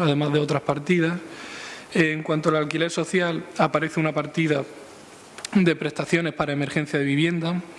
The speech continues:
por cuantía de ochenta mil euros que consideramos suficiente, además de aumentar el plan de igualdad, que es susceptible también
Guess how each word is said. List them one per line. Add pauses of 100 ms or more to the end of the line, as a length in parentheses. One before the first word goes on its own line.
(220)
por
cuantía
de
ochenta
mil
euros
que
consideramos
suficiente, (320)
además
de
aumentar
el
plan
de
igualdad,
que
es
susceptible
también